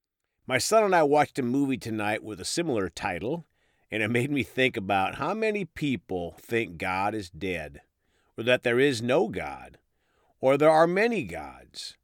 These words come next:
But the one true God sent his only Son, Jesus, to die at Calvary, and he rose from the dead and lives forevermore. He is not dead. Any of you that doubt him out there, I encourage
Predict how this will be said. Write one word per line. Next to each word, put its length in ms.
But 200
the 100
one 520
true 440
God 560
sent 380
his 240
only 420
Son, 460
Jesus, 540
to 120
die 480
at 180
Calvary, 720
and 120
he 120
rose 420
from 320
the 80
dead 540
and 160
lives 460
forevermore. 1000
He 420
is 220
not 400
dead. 420
Any 240
of 100
you 140
that 240
doubt 300
him 240
out 300
there, 300
I 120
encourage 760